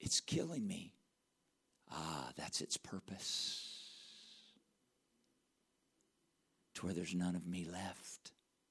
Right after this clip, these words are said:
and it's only him. You say, "It's killing me, it's painful." Yes, but stay on the altar.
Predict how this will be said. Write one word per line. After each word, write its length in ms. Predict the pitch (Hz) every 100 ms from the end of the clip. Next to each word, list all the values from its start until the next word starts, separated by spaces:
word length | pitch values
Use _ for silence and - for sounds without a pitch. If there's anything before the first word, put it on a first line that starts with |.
| _ _ - - - - - -
and 80 | -
it's 100 | -
only 280 | - 95 -
him. 480 | - 95 110 98 87 - - _ _ _ _ _ _ _ _ _ _ _ _ _ _ _ _ _ _ _ _ _ _ _ - - - -
You 140 | 117
say, 240 | - 156 131
"It's 160 | -
killing 320 | - 170 214
me, 160 | 180 156
it's 160 | - -
painful." 580 | 165 226 226 180 131 - - - -
Yes, 320 | - - - -
but 220 | - - - - - _
stay 380 | - - - 90
on 120 | -
the 100 | 85
altar. 540 | 85 82 - - -